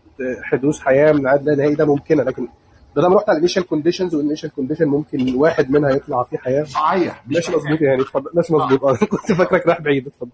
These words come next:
Speaker 2: آه، آه. لا، أنا بقول يعني إنها، إنها لو الم-، ال-، نسبة الاحتمالات تزيد إذا كان هناك هذا العدد ال-، الكبير جدًا من ال-، الأكوان المتاحة. آه، و-، و-،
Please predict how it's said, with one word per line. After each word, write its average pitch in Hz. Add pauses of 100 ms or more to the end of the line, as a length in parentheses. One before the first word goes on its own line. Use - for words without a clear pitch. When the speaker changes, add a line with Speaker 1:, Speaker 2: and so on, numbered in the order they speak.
Speaker 2:
آه، 113
آه. 127 (240)
لا، 165
أنا 175
بقول 196
يعني 170
إنها، 156
إنها 139
لو 127
الم-، 123 (300)
ال-، 123
نسبة 170
الاحتمالات 165
تزيد 170
إذا 131
كان 135
هناك 139
هذا 143
العدد 131
ال-، 117 (280)
الكبير 123
جدًا 143
من 123
ال-، 113 (280)
الأكوان 139
المتاحة. 117 (480)
آه، 104
و-، 113
و-، 110